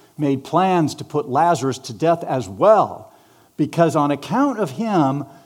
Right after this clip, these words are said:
many of the Jews were going away and believing in Jesus." So at this dinner, there were believers like Mary who dist-, demonstrated her devotion and commitment to Christ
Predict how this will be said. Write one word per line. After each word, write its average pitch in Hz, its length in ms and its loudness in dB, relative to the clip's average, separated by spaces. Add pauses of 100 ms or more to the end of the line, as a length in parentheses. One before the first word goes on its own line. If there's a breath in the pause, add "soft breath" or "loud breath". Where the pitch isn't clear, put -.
(120 loud breath)
many 190 380 0
of 131 120 0
the 131 120 -2
Jews 135 400 -2
were 120 120 -4
going 143 300 0
away 123 320 -2
and 123 160 -6
believing 117 580 -6
in 117 180 -8
Jesus." 120 580 -6 (840 soft breath)
So 190 160 4
at 208 120 6
this 233 180 2
dinner, 233 300 2
there 165 180 2
were 160 140 0
believers 151 720 -4 (240 soft breath)
like 151 240 2
Mary 151 380 2
who 156 160 0
dist-, 151 520 -4
demonstrated 175 680 0
her 247 180 4
devotion 135 540 -2
and 131 140 -4
commitment 131 440 -6
to 135 60 -10
Christ 139 460 -2